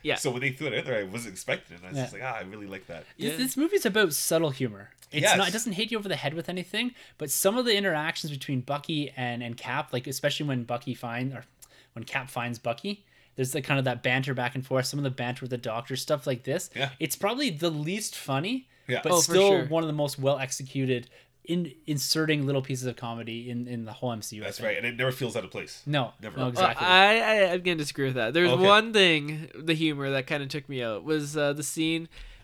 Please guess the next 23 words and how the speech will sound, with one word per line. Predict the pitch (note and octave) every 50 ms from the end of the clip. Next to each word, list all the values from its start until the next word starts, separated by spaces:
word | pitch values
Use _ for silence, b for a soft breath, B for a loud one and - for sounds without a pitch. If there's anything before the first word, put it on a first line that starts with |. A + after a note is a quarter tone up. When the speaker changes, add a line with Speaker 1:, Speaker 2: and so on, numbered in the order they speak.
| B
Speaker 1:
We'll | - G#2 A#2 D#3 D#3+ D#3
get | E3 E3 E3
to | - D#3
it | B2
later, | B2+ C3+ C#3 C#3+ C#3+
but | D3 D3+ C#3
they're | - D#3+ D3
fighting | C#3 - D#3+ D#3+ F3 F3
in | F3 E3
the | D#3 C#3+
warehouse, | C#3+ C#3 C#3 C#3+ D#3 D3+ D3+ C3+ -
Cap | - - - D#3 C#3 C#3 C#3+ - -
and | D#3 C#3 C#3
Red | C#3 C3+ C#3 C3+
Skull, | C3+ - - B2+ A2+ A#2+ C3 D3 D#3+
and | - D3+ D3+
you | D3+
have | D3 D3
this | D3 C3+ C#3+
really | D3 D#3 D#3+ D#3+ D#3 D3+ D3 C#3
cool, | - - D#3 D3 C#3+ C#3+ D3
like, | C#3 C3 C3 -
battle. | - B2 A#2+ B2+ C#3 D3 C#3+ D3 D3+ C#3